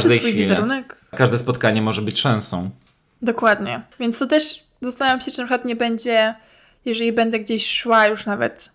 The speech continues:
Speaker 2: na jakąś imprezę, już tak, już idziemy po prostu w totalną przyszłość, kiedy ja już
Speaker 1: <laughs>
Speaker 2: jestem po szkole aktorskiej i już mi się wszystko udało i mam poznawać nowych ludzi, ponieważ to już jest ten etap, kiedy, nie wiem, się chodzi na jakieś after party po premierze czy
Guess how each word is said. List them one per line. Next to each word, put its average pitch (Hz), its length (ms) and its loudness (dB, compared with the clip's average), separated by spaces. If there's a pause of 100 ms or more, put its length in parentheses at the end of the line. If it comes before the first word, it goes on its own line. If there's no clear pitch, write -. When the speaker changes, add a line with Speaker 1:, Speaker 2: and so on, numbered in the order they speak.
(160)
Speaker 2:
na 240 80 -2
jakąś 220 320 -2
imprezę, 208 440 0
już 214 120 -4
tak, 208 240 -6
już 233 240 -6
idziemy 247 400 0
po 240 80 -10
prostu 240 220 -2
w - 80 -12
totalną 240 420 4
przyszłość, 220 500 2
kiedy 226 320 6
ja 226 240 8
już 226 160 4
Speaker 1:
<laughs> 240 60 6
Speaker 2:
jestem 226 320 2
po 233 180 4
szkole 233 320 4
aktorskiej 240 840 4
i 214 160 -4 (380)
już 226 140 -4
mi 233 80 2
się 226 120 0
wszystko 226 320 -2
udało 233 460 6
i 233 100 0
mam 220 200 2
poznawać 220 440 2
nowych 220 300 -2
ludzi, 240 280 -2
ponieważ 214 480 -4
to - 100 -6
już 226 140 -2
jest 233 140 -2
ten 214 160 -4
etap, 208 260 -4
kiedy, 220 220 -6
nie 220 100 -6
wiem, 123 120 -6
się - 140 -12
chodzi - 200 -10
na 131 60 -8
jakieś - 360 -10 (440)
after 233 440 -4
party 240 360 0
po - 140 -12
premierze 240 600 6
czy - 100 0